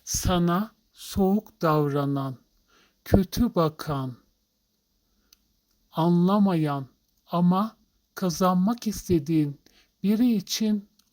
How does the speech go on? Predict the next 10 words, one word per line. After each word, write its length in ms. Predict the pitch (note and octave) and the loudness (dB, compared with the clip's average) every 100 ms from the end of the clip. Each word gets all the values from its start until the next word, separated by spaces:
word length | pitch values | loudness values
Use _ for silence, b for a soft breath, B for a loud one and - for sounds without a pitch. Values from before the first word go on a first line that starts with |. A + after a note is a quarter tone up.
| _ | _
okunur. 720 | E3 E3 - E3 D3+ C#3 - - _ _ _ _ _ _ _ _ _ _ _ B B B B | -6 -4 -2 -2 -2 -6 -14 -20 _ _ _ _ _ _ _ _ _ _ _ B B B B
Niyet 460 | E3+ F3 F#3+ A#3+ - | 0 2 4 2 0
ettim 500 | E3+ - - D3+ C3 _ _ _ _ | -2 -4 -6 -6 -6 _ _ _ _
Allah 460 | D#3+ E3+ E3+ G3 F#3 | -4 0 0 -2 -2
rızası 640 | E3+ C#3+ D#3 D3+ D3 - F3 | -6 -4 -2 -2 -2 -4 -2
için 580 | D#3+ - - D3+ F3 _ _ _ B B B B - | -2 -4 -6 -4 -6 _ _ _ B B B B -4
tüm 320 | A#3 A#3+ A#3 | 2 2 0
kalbimle 1000 | - F3 E3 D3+ E3 E3 D#3+ D3 C#3 - _ _ _ _ _ _ _ _ _ _ _ _ - | 0 0 0 0 -2 -2 -2 -2 -4 -8 _ _ _ _ _ _ _ _ _ _ _ _ -4
nokta 420 | E3+ F3 - F3+ | -2 -2 0 0
noktanın 1000 | E3+ E3+ E3+ _ - F#3 F3+ F3 F3+ A#3 | 2 0 -2 _ -2 0 2 2 2 -2